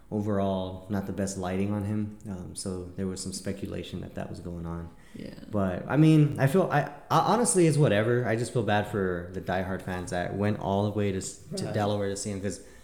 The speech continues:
Speaker 1: we live in Texas, and we went all the way to Delaware, too. I
Speaker 2: Okay.
Speaker 1: mainly went to see Eminem. I mean, I wasn't a big fan of Logic, but he was a really great performer, so that upped my liking
Speaker 2: Yeah.
Speaker 1: to him.
Speaker 2: Yeah, definitely.
Speaker 1: Um,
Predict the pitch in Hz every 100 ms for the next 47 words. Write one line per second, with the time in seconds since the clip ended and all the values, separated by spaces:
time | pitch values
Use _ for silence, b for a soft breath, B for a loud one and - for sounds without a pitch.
0 | B B B - - 110 131 123 104 92
1 | 101 101 90 87 92 98 95 - 90 -
2 | - - 92 90 - 101 - - - -
3 | 113 135 113 110 107 101 101 - - 101
4 | 95 95 95 95 92 104 104 95 - B
5 | B 117 160 160 123 127 127 123 101 92
6 | 98 110 120 - 95 87 - - - 113
7 | 117 104 95 110 107 101 104 - - 101
8 | 104 101 95 95 98 - 104 - 104 92
9 | 87 87 - B B 98 92 127 117 110
10 | 117 113 117 117 - B B B 123 -
11 | 98 92 90 87